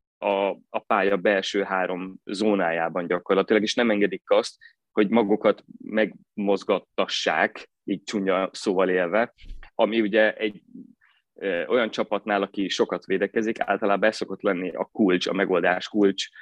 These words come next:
hogy, ö, addig mozgatod, mit akár nézünk tényleg, ö, spanyol válogatottat most, hogy csak hogy a, a V B-nél maradva, addig mozgatják az ellenfelet, amíg előbb-utóbb, ö, szélességben valahol, ö,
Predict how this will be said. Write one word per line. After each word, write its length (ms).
hogy, 420
ö, 340
addig 280
mozgatod, 640
mit 280
akár 320
nézünk 420
tényleg, 360
ö, 360
spanyol 380
válogatottat 760
most, 300
hogy 100
csak 180
hogy 160
a, 240
a 160
V 180
B-nél 240
maradva, 300
addig 360
mozgatják 520
az 80
ellenfelet, 500
amíg 240
előbb-utóbb, 520
ö, 220
szélességben 840
valahol, 520
ö, 220